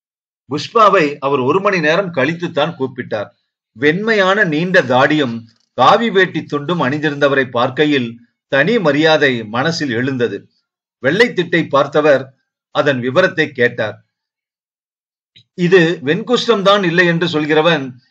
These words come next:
டாக்டரே இல்லை. இருக்கிறத மறைச்சு வீணா உங்களை ஏன் ஏமாத்தணும்? மேலும் இது பரம்பரை வியாதிதான். உங்க அம்மாவுக்கு இருந்தது, ஒரு தலைமுறை விட்டு உங்க மகளுக்கு வந்திருக்கு.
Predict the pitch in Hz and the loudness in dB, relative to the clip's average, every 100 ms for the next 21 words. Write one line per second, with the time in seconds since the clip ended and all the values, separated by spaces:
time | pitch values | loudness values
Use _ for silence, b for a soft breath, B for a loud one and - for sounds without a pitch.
0 | b - 131 131 165 170 165 117 110 - | b -2 -2 2 2 2 0 -2 -6 -8
1 | _ _ _ _ 135 175 - 220 196 143 | _ _ _ _ -4 -2 2 4 4 2
2 | 151 170 165 147 127 151 208 214 165 156 | 0 0 -2 -2 -2 -2 2 2 2 0
3 | 147 180 170 165 165 170 156 156 - _ | 2 2 2 2 0 0 -2 -6 -12 _
4 | _ _ _ 131 185 196 143 143 _ - | _ _ _ 0 2 2 -2 -6 _ -6
5 | 131 127 127 180 202 214 143 135 139 143 | -4 -2 0 2 4 2 4 2 2 0
6 | 127 104 - _ _ _ _ 139 131 139 | -2 -4 -14 _ _ _ _ -2 -2 2
7 | 214 226 175 170 143 131 120 170 - _ | 2 2 2 -2 0 -2 -2 -4 -8 _
8 | _ _ 160 170 165 156 220 214 202 165 | _ _ -4 -2 2 4 4 4 2 2
9 | 143 196 165 147 143 127 156 220 175 143 | 0 2 2 0 0 2 2 0 0 -4
10 | 131 117 113 98 | -2 -4 -6 -14